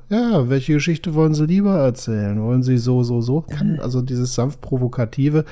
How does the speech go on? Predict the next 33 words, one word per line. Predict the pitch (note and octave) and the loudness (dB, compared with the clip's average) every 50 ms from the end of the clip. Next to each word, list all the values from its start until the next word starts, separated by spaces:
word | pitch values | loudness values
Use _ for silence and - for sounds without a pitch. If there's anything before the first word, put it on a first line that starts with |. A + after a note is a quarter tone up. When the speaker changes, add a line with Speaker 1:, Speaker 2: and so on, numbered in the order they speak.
| - - - - - | -12 -18 -18 -10 -4
Speaker 1:
das | - B2 - - | -4 -4 -4 -2
kann | - D3 C#3 B2 | 0 0 2 2
mit | B2+ C3 - | 2 2 4
drinstecken. | B2+ D#3 D#3 - - D#3+ D3+ C#3+ | 2 2 4 2 0 0 0 2
Ich | A#2 G2+ | 0 2
wollte | A2 B2 C3+ | 2 0 0
es | C3+ | 2
aber | A#2+ A2+ | 2 0
jetzt | G#2+ A2 - | 0 0 0
nochmal | A#2+ A2+ C3 B2+ A2 | 0 2 2 2 2
differenzieren, | B2+ C3 - C3+ B2 A#2 A2 - - B2 A#2+ A#2+ | 2 0 -2 -2 -2 -2 -2 -2 -2 -2 0 0
dass | A#2 A2+ G#2 | 0 0 -2
es | G#2 G#2 - | -2 -6 -6
hier, | - - A2+ A2 A2+ A#2+ B2 B2 - - - - - - | -6 -6 -4 -2 0 0 -2 -2 -6 -10 -20 -20 -20 -16
so | - - A#2+ G#2 | -10 -6 -4 -4
wie | G2+ F#2 | -2 -4
ich | G#2 - | -4 -2
dich | - D3+ C#3 | -2 -2 -2
jetzt | D3+ C#3 - | -2 -2 -2
auch | - B2 B2 - | -2 -4 -2 0
gehört | C3 A#2 A#2+ B2 A#2+ - | 0 0 2 0 0 0
habe | B2 A#2 A2 - | -2 -2 -2 -4
und | - G2+ F#2+ - | -6 -6 -4 -4
auch | G2+ G2+ | -4 -4
so | - - G2 G2 | -4 -6 -6 -4
wie | G2 F#2 | -4 -4
wir | G2+ G2+ G2+ | -2 -2 -2
jetzt | G2 F#2 - - | -4 -4 -4 -4
mal | A#2 F#2 F2+ F#2 F#2 F#2 | -2 -2 -2 -2 -2 -4
diesen | - - A2+ G#2 G2+ F#2+ F#2+ - - | -4 -4 -4 -2 0 0 0 2 2
Kalender | - - D#2+ D2 E2 D#2+ F2 F2+ E2+ | 2 2 2 0 0 -2 -2 -2 -4
behandeln | - C2 B1 C#2+ D2+ F2+ F#2 F#2 F2 F2 F#2+ | -4 -6 -8 -8 -6 -6 -4 -4 -4 -4 -4
hier, | G2 F#2 F#2 F#2 G2+ | -4 -4 -4 -4 -6